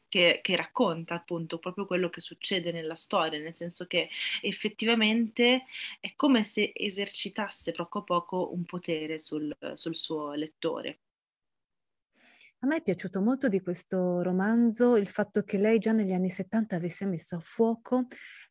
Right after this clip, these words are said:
Speaker 2: cosa sia la follia, eh, degli altri e della propria famiglia, vedendo questa distinzione tra un po' la follia dei ricchi e poveri, no?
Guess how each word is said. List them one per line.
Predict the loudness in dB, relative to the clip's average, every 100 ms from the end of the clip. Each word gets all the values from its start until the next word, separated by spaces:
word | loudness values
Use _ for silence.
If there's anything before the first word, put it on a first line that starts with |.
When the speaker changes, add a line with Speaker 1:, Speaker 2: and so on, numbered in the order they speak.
| _
Speaker 2:
cosa | 2 4 2
sia | 2 2 2
la | 2
follia, | -2 0 2 4 2 2 2 0 -4 _ -20 _ _
eh, | -4
degli | 6 6 8 6
altri | 6 4 2 4 4 4
e | 4
della | 4 2
propria | 0 0 -2
famiglia, | -2 -2 0 0 -2 -2 -4 -8 _ _ _ 4
vedendo | 8 8 6 6 6 6 4 2 0 -6
questa | -2 0 0
distinzione | 0 2 2 4 2 2
tra | 2 0 0
un | 0
po' | 2
la | 2
follia | 2 2 4
dei | 4
ricchi | 4 2 0
e | -2 2
poveri, | 4 4 4 2 2
no? | 2 2